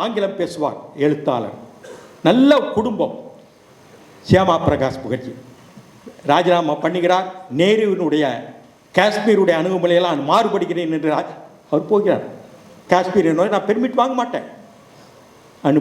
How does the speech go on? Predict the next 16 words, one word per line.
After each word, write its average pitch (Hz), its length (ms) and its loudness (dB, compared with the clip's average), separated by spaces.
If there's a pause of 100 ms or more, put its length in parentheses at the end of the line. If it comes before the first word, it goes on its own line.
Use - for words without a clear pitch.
போகும்போது 165 300 0 (220)
மாதாப்பூர் 190 540 0
சே-, 190 140 -6 (520)
அந்த 135 120 0 (100)
பார்டர், 156 300 0 (380)
ஜம்மு 151 240 2 (100)
பார்டர், 143 260 -2 (720)
அவரை 135 220 2 (220)
கைது 135 300 0
பண்றாங்க. 120 380 -6 (1200)
கைது 135 300 2
பண்ணி 131 260 0 (1200)
ஜம்முல 151 380 4
ஒரு 135 120 -2
நாள் 143 200 0
வச்சுட்டு 170 320 -6